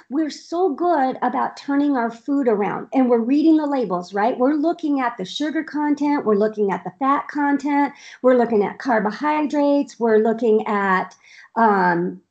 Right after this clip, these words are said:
you name it. We're reading those labels. And, you know, if you're my dad, you're looking at calories. It's like, "Oh,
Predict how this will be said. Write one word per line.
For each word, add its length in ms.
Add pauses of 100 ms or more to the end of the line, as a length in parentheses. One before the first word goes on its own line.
(140)
you 300
name 320
it. 180
We're 340
reading 500
those 300
labels. 520
And, 320 (260)
you 160
know, 60
if 120
you're 220
my 180
dad, 520
you're 140
looking 340
at 120
calories. 560
It's 160
like, 200
"Oh, 160